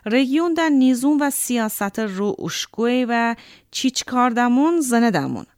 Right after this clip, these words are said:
اما امریکا و جون حیرتشون کرده که چرا اگر رژیون در بماندون بنا افغانستان ده ملتون ها روزنه نفرت دیم بدیم ببین و مجبور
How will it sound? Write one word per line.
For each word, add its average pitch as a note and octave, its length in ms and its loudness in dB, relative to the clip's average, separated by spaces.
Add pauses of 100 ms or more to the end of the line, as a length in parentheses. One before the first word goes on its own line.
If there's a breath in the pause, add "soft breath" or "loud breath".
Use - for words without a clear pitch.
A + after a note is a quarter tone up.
(500 loud breath)
اما F#4+ 400 2
امریکا D4 420 2
و C#4+ 160 -2
جون D4+ 240 -4
حیرتشون D#4 680 -4
کرده F3 320 -8
که E3+ 140 -14
چرا A3+ 320 -6
اگر D#3+ 360 -6 (500 loud breath)
رژیون A#3+ 600 2
در F3+ 140 0
بماندون F3+ 920 0 (360 loud breath)
بنا B3+ 360 2
افغانستان A3+ 880 -2
ده C4 320 2
ملتون G#3+ 720 0
ها G#3 280 -2
روزنه G3+ 400 -2
نفرت F3+ 720 -6
دیم E3 220 -4
بدیم D#3 400 -6
ببین C#4 380 -2 (420 loud breath)
و B3+ 120 0
مجبور C4 600 0